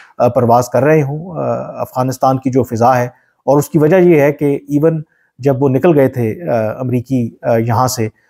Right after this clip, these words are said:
और अमरीकी सदर जो बाइडेन ने उस वक्त भी कहा था कि अमरीका के पास अब ये कैपेसिटी और कैपेबिलिटी है कि over the horizon,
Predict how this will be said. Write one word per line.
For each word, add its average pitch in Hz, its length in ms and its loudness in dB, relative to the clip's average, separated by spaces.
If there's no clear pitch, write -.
और 120 260 2
अमरीकी 139 360 0
सदर 139 180 2
जो 127 200 0
बाइडेन 123 340 0
ने 139 80 0
उस 135 180 -2
वक्त 156 120 -2
भी 156 80 0
कहा 123 220 0
था 120 180 -6
कि 135 340 2
अमरीका 147 380 2
के 170 120 -2
पास 131 300 0
अब 139 160 -4
ये 131 80 0
कैपेसिटी 127 500 -4
और 139 200 2
कैपेबिलिटी 123 540 0
है 120 280 2
कि 147 60 2
over 165 300 2
the 135 160 0
horizon, 127 480 0